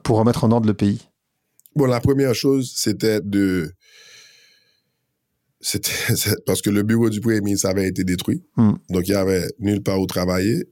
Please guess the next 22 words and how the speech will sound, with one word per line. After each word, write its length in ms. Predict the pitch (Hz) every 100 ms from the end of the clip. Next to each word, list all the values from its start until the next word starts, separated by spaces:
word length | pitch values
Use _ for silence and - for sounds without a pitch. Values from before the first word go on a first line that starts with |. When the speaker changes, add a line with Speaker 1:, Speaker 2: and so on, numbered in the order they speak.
| -
Speaker 2:
Et 200 | 95 90 87
quand 160 | 101
on 40 | 101
est 160 | 101
arrivé, 440 | 98 101 98 90 90
tout 180 | 98 101
était 280 | - 92 85 _ -
totalement, 540 | - 98 92 92 85
euh, 180 | - -
détruit. 440 | 92 92 - 127 - - - - -
Les 220 | 98 98
gens, 340 | 95 110 101 - _ - - -
on 340 | - 82 98
a 160 | 95 98
eu 100 | 92
cinquante-deux 480 | 101 95 101 101
pour 160 | 104 101
cent 120 | 101
de, 120 | 95 90
de 120 | 101
la 100 | 95
population 720 | 98 90 95 92 - 92